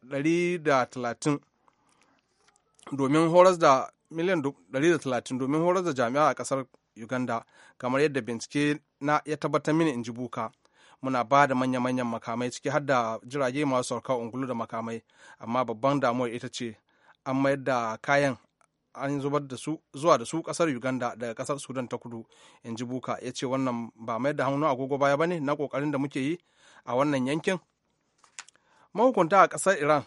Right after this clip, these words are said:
sun kame aƙalla mutane goma sha biyu da ke harkan hada-hadan kasuwancin kuɗaɗen, kuɗaɗe na ƙetare a ƙasar.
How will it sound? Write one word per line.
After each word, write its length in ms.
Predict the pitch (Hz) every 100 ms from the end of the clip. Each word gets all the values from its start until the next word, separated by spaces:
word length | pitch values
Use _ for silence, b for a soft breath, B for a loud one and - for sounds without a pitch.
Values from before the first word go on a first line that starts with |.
| _
sun 280 | - - 196
kame 540 | - 214 233 208 156 139
aƙalla 460 | 127 170 196 165
mutane 380 | 143 165 156 131
goma 240 | 131 175 147
sha 180 | - 131
biyu 180 | 117 117
da 100 | 123
ke 440 | - 123 120 117 - _ -
harkan 440 | - 170 - 127 117
hada-hadan 440 | 117 117 151 165
kasuwancin 560 | 160 160 175 175 151 123
kuɗaɗen, 500 | 147 127 151 160 160 _ b b b -
kuɗaɗe 380 | 185 120 117 - _ _
na 200 | 147 139
ƙetare 420 | 143 143 175 143 127
a 160 | 117 117
ƙasar. 300 | 135 143